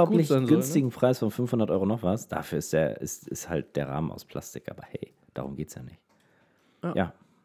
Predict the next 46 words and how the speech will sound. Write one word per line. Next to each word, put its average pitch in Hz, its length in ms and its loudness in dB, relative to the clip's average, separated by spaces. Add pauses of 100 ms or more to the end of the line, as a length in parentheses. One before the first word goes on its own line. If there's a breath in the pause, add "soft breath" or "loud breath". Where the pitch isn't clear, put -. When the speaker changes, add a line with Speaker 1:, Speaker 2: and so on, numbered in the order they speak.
(160)
Speaker 1:
Super 131 320 2
Fernseher, 127 340 2
Speaker 2:
Auf 147 60 0
Speaker 1:
richtig 127 200 6
Speaker 2:
den 117 80 8
würdest 185 160 4
du 196 40 8
Speaker 1:
geiles 180 100 6
Speaker 2:
das - 60 -8
Speaker 1:
Bild. 190 100 6
Speaker 2:
gucken, 135 80 0
oder? 127 140 8
Der 131 100 4
hat 120 40 2
ja 131 80 6
auch 123 40 4
eine 135 120 2
tolle 156 240 4
Soundanlage, 127 540 4
ne? 135 40 2
Speaker 1:
Würde 151 120 8
ich 127 80 4
Speaker 2:
Von 202 100 6
Speaker 1:
gucken. 113 160 2
Speaker 2:
Son-, - 20 0
von 95 160 -2
L 110 120 2
G, 101 80 2
Speaker 1:
Ja, 92 100 4
Speaker 2:
ne? 90 80 0
Speaker 1:
jetzt - 140 2
muss 160 160 8
ich, 165 100 -4
jetzt 123 160 0
brauche 139 160 6
ich 139 80 0
noch 135 100 2
das - 140 -4
Apple - 240 0
T - 140 0
V 123 180 0
vier 117 220 0
K, 78 400 -2 (100)
weil 92 140 6
Speaker 2:
Ja. - 160 8 (1700 soft breath)
Speaker 1:
das, - 280 -6